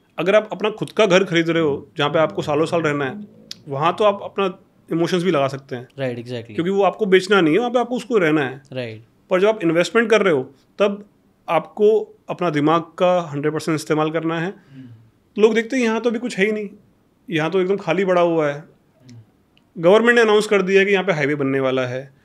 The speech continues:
Speaker 2: हम्म।
Speaker 1: टेंडर उसका पास हो चुका है,
Speaker 2: हम्म।
Speaker 1: कंपनी को काम अलॉट हो चुका है, वो कंपनी दो तीन महीने में आने वाली है,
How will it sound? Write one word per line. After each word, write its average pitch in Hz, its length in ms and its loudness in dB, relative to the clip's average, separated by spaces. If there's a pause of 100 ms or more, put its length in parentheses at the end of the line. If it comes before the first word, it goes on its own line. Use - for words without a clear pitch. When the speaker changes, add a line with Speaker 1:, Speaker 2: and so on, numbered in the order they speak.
Speaker 2:
हम्म। - 120 -20
Speaker 1:
टेंडर 190 280 2
उसका 208 220 4
पास 147 260 2
हो 147 60 0
चुका 139 260 -2
है, 135 180 -6 (400)
Speaker 2:
हम्म। - 100 -20 (640)
Speaker 1:
कंपनी 196 320 2
को 220 80 -4
काम 202 180 2
अलॉट 165 200 2
हो 156 80 -2
चुका 156 240 0
है, 147 340 -6 (360)
वो 196 100 0
कंपनी 202 480 0
दो 175 180 -4
तीन 196 140 -2
महीने 190 200 4
में 196 100 2
आने 156 200 2
वाली 156 280 0
है, 135 260 -6